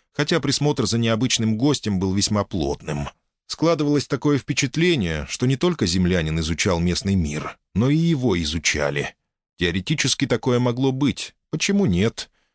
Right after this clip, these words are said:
Тем более, что наблюдались разного рода странности, никак не объяснимые с точки зрения обычной земной биологической науки. Впрочем, об этом пока было рано говорить. И вообще, вычленится ли что-то полезное из этого или нет,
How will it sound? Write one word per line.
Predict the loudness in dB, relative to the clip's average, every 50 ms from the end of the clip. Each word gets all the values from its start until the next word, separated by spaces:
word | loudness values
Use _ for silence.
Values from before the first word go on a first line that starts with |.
| _ _ _ -4
Тем | -2 0 0 2
более, | 2 2 2 2
что | 2 0 -2 -2 0
наблюдались | 0 0 0 0 0 2 2 2 2 2 0 0 0
разного | 0 0 0 0 0 2
рода | 2 2 2 0 0
странности, | -4 -2 -2 0 0 0 0 -2 -2 -4 -4 -4 -4 -4
никак | -4 -2 -2 -2 -4 -2 -2
не | -2 0
объяснимые | 0 0 0 0 0 0 2 2 2 0
с | -2
точки | -2 -2 -4 -4 -2 -4
зрения | -2 0 0 0 2 2 2 0
обычной | 0 0 -2 -2 -2 0 0 0
земной | 0 0 0 0 0 0 0 0
биологической | 0 0 0 0 0 -2 -2 -4 -4 -2 -2 -4 -4 -2 -2
науки. | -2 0 0 0 0 -2 -4 -6 -6 -8 -6 -8 -8 _ _ _ _ _ _ _ _ _ _ _
Впрочем, | 0 0 0 2 2 0 2 0
об | 2 0
этом | 0 0 0 -2 -2
пока | -2 -2 -2 0 0
было | 2 2 2 2 4
рано | 2 2 2 0 -2
говорить. | -4 -4 -2 -2 -2 -2 -4 -4 -4 -6 -6 _ _ _ _ -4
И | -2 0
вообще, | 0 0 0 0 0 0 2 2 2 2 2 0 -4 -4
вычленится | -2 0 0 2 0 0 0 0 0 0 0 0 0
ли | 0 0 0
что-то | 0 0 -2 -2 -2 -2
полезное | -2 0 0 2 2 2 2 0 0 -2 0 0
из | 0 2 2
этого | 2 0 0 0 0 2
или | 2 2 2 2 2
нет, | 4 4 4 2 0 -2 -6 -14 -14